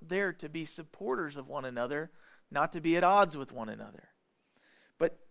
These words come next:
where have you heard this verse twenty-four before? "Therefore a man shall leave his father and mother and be joined to his wife, and they shall become one flesh." In Matthew, Jesus said it. But also, we mostly hear it in weddings, right?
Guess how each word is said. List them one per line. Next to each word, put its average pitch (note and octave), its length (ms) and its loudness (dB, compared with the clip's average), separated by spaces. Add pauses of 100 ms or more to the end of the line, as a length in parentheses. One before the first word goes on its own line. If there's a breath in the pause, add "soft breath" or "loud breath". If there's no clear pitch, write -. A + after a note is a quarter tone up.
(200)
where G#3+ 180 4
have A#3+ 140 4
you A3+ 100 0
heard G#3 200 2
this F3 180 -2
verse F3+ 280 0
twenty-four F3+ 540 -4
before? A2 480 -6 (480 soft breath)
"Therefore F3 380 2
a D#3+ 60 6
man E3 280 2
shall D#3 200 0
leave D#3+ 240 -2
his F3+ 120 -2
father D3+ 400 4
and D3 120 -6
mother B2 360 0 (460 loud breath)
and C3 140 -10
be B2 100 -2
joined C#3+ 360 -2
to F3+ 120 -2
his E3 160 -2
wife, B2+ 480 2
and B2 100 -14
they A#2+ 80 -6
shall B2 160 -6
become C3 320 -10
one B2+ 180 -6
flesh." - 520 -2 (960 soft breath)
In C#3+ 160 -10
Matthew, D#3+ 540 2 (220)
Jesus A#3 460 0
said G2+ 260 -2
it. - 140 -12 (560 soft breath)
But C#3+ 120 -4
also, D3+ 640 2 (1400)
we B3+ 260 2
mostly D#3 460 2
hear C3 200 0
it - 240 0
in F#3 140 -6
weddings, G3 400 -2
right? D#3+ 320 -4